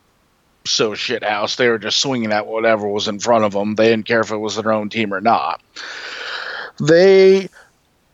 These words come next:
eventually get a barricade and manage to kind of wall the Rangers down their tunnel and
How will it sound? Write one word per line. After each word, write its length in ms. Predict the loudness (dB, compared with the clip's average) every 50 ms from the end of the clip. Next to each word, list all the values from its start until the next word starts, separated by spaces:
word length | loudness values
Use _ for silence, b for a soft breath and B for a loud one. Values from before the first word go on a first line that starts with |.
| _ _ _ 0
eventually 1040 | 0 2 2 2 2 2 2 0 -2 -4 -4 -2 0 2 2 2 2 2 2 0 -2 -6 _ _ -20 -20 -8
get 240 | -2 0 0 0 2
a 80 | 0 -2
barricade 1000 | -2 -2 0 2 2 2 2 0 -2 -4 -6 -10 -10 -10 -8 -8 -10 -10 -10 -10 -6
and 580 | -4 -4 -2 -2 -2 -2 -2 -2 -4 -4 -6 -10 -12 _ _ _ -12
manage 720 | -4 0 0 2 2 4 4 2 2 0 -2 -10 -12 -10
to 320 | -6 -4 -4 -2 -4 -4
kind 300 | -4 -2 0 2 2 2
of 180 | 0 0 -4 -8
wall 640 | -12 -8 -4 0 2 4 6 6 6 4 4 2
the 180 | 0 -4 -8 -8
Rangers 800 | -6 -6 -4 -4 -4 -4 -6 -6 -6 -6 -6 -6 -6 -6 -8 -10 _ -20 -12
down 380 | -4 0 2 2 4 2 2 0
their 140 | -2 -4 -4
tunnel 520 | -4 -6 -6 -4 -4 -2 -2 -2 -4 -6 -8 _ _ -20 -14 -4 0
and 640 | 2 2 4 4 2 2 0 0 -2 -4 -4 -6 -8